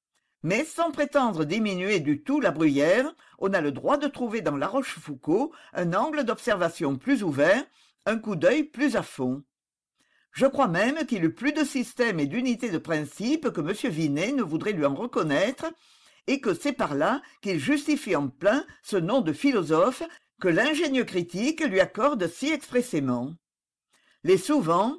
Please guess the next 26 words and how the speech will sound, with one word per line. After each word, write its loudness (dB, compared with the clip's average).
quelquefois, 2
presque -2
toujours, 0
d'ordinaire, 2
par 2
lesquels 2
il 0
modère 0
ses -4
conclusions -4
fâcheuses, -2
peuvent 2
être -2
pris -2
pour -6
des 0
précautions -2
polies. 0
Tout -2
en 4
mettant 0
le 0
doigt 0
sur -4
le 2
ressort, 0